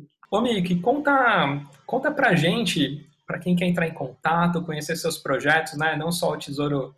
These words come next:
Tesouros do Brasil, mas, né, sobre charuto, sobre,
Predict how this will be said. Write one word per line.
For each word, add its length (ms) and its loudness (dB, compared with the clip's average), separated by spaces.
Tesouros 400 -4
do 80 -10
Brasil, 760 2
mas, 360 -2
né, 220 -2
sobre 280 -6
charuto, 920 -4
sobre, 500 -2